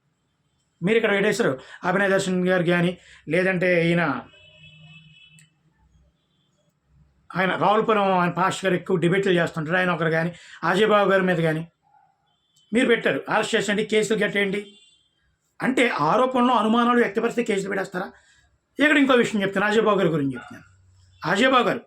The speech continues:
మీరు ఒక విషయాన్ని గమనించుకోండి, మీరు ఒక పాస్టర్, ఎస్, క్రైస్తవ సమాజం వైపునే దాడులు జరుగుతుంటే ఖండించవచ్చు, అవసరమైతే దెబ్బకి దెబ్బ కొడతానన్నారు,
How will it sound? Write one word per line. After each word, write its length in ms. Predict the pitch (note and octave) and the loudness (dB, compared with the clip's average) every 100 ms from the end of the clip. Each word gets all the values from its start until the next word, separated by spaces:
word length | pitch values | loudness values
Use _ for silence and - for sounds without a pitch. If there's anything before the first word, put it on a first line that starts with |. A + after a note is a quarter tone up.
| _ _ _ - | _ _ _ -4
మీరు 200 | F3+ G#3+ | 2 2
ఒక 140 | G#3 | 2
విషయాన్ని 380 | E3 - C#4 A#3 | 0 2 2 2
గమనించుకోండి, 340 | G3 F3+ F#3+ F#3 | 0 -2 -2 -2
మీరు 120 | F3+ | -2
ఒక 140 | - | -4
పాస్టర్, 400 | D3+ D#3+ - - _ _ _ _ _ _ - | -6 -8 -8 -20 _ _ _ _ _ _ -2
ఎస్, 280 | B3 B3+ - - _ _ - | -2 -2 -10 -18 _ _ -4
క్రైస్తవ 320 | E3 E3 G#3 | -2 -2 -2
సమాజం 480 | F#3+ F#3 F3+ F#3 F3+ | 0 0 0 -2 2
వైపునే 400 | F3+ F3 F#3 G3 - - | 0 0 -4 -6 -16 -12
దాడులు 300 | - D#3 G3 | -2 0 2
జరుగుతుంటే 360 | G#3 F#3 F#3 G3 | 2 0 -2 -4
ఖండించవచ్చు, 720 | D#3+ E3 F#3+ G3 F#3+ F3 F3 _ _ _ _ _ _ | -2 0 0 -2 -2 -4 -8 _ _ _ _ _ _
అవసరమైతే 480 | D3 G3 G3 G#3+ G#3 | -2 0 0 0 0
దెబ్బకి 340 | E3 D#3+ F#3+ | 0 0 0
దెబ్బ 180 | G3+ F3+ | 0 0
కొడతానన్నారు, 680 | F3+ E3+ F3 E3+ E3 E3+ | 0 0 0 0 0 -4